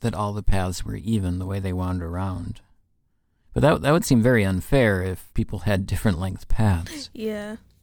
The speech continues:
Speaker 2: Maybe on the other side of the board it's different, 'cause we only played with one side.
Speaker 1: Yeah, so maybe talk about that.
Speaker 2: So, yeah, so on one side of the board there's a maze that we, we all played on this one side and we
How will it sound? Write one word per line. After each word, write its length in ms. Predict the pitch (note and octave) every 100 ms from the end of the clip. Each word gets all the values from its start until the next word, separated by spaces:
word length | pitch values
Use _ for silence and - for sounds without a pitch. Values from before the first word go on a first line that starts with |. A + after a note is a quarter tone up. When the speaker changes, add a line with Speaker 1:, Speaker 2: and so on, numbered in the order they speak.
| _ _ _
Speaker 2:
Maybe 320 | - B3+ D4+
on 160 | C#4 C4+
the 160 | A#3+
other 220 | G#3+ A#3
side 260 | A3+ A3+ G3+
of 60 | G3+
the 60 |
board 240 | G3+ G#3 G3+
it's 240 | - -
different, 340 | - G#3+ - -
'cause 180 | A3+
we 140 | G#3+ A3+
only 180 | A3 G#3+
played 320 | - G3+ G3+
with 200 | - -
one 180 | G3+ -
side. 400 | - - B3 - _ _ _ _ _
Speaker 1:
Yeah, 300 | C3 A2 F#2+ -
so 500 | - - G#2+ G2 - - _
maybe 220 | A#2 G2+
talk 160 | G#2 G#2
about 200 | F#2+ -
that. 260 | G2 F2 _ _ _ _ _ -
Speaker 2:
So, 280 | - A#3+ A3+
yeah, 280 | A3 G#3 -
so 520 | - A#3+ A#3 A3+ G#3
on 220 | G#3+ G#3
one 220 | G#3 A#3+
side 220 | C4 C4+ B3+
of 80 | A#3+
the 80 |
board 360 | A#3+ B3+ B3+ B3
there's 280 | B3 A#3+ A#3
a 40 |
maze 560 | B3 A#3+ B3 B3 B3+ - _ _ _ _
that 120 | A#3+
we, 160 | A3 A3+ A3
we 140 | A3+
all 140 | A#3+ A#3
played 340 | - A#3+ A3+
on 300 | A3 A3 A3 A3
this 240 | A3 -
one 240 | A3+ A3 G#3+
side 420 | - G#3+ G#3+ G#3+
and 80 |
we 100 | G#3